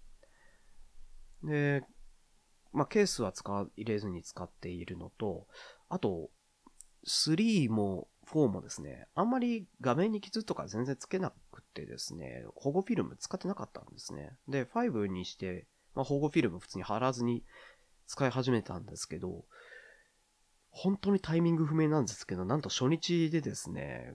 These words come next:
画面の上のカメラの、あの、ピンホールカメラの横ぐらいに、あの、立って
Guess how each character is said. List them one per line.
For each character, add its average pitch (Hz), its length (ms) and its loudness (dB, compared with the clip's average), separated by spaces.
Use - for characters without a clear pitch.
画 131 140 -4
面 180 280 4
の 170 240 2
上 165 120 2
の 160 240 -2
カ - 180 0
メ 233 120 4
ラ 101 140 2
の、 92 400 -4
あ 117 100 -8
の、 80 140 -8
ピ - 140 -2
ン 180 60 2
ホ 185 100 2
ー - 20 4
ル 190 60 0
カ 202 180 -2
メ 185 140 2
ラ 165 140 0
の 185 220 2
横 123 420 0
ぐ 110 120 0
ら 95 140 2
い - 140 -14
に、 110 420 -2
あ - 140 -8
の、 120 260 -10
立 - 100 -4
っ - 20 -4
て - 440 -4